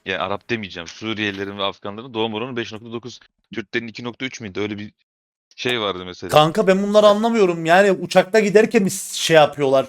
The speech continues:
Speaker 2: Çözemiyorum ben bunlar bir geliyor uçaktayken bile. Ya oğlum ben, benim anlamadığım bir şey var. Şimdi yerin yurdun belli değil. Madem yerin yurdun belli değilse s-, be be. Üreme a-, koyayım ya.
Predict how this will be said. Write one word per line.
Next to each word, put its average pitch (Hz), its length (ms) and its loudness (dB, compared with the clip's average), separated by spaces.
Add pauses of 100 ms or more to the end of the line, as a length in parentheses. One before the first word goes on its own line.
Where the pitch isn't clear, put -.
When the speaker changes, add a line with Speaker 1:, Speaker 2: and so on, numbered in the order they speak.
Speaker 2:
Çözemiyorum 175 580 6
ben 170 160 -2
bunlar 196 360 2
bir 196 100 -6
geliyor 190 400 0
uçaktayken 185 680 0
bile. 139 100 -6
Ya 220 200 8
oğlum 220 300 2
ben, 202 220 4
benim 220 200 6
anlamadığım 220 480 4
bir 196 60 2
şey 226 180 6
var. 147 120 8
Şimdi 233 260 -2
yerin 233 300 0
yurdun 220 380 2
belli 196 240 2
değil. 190 260 -2 (100)
Madem 233 360 2
yerin 220 260 0
yurdun 214 300 4
belli 208 220 6
değilse 220 360 2
s-, - 140 2 (360)
be 247 100 6
be. 214 260 6 (140)
Üreme 180 300 8
a-, 233 80 8 (300)
koyayım 139 200 -2
ya. 165 180 2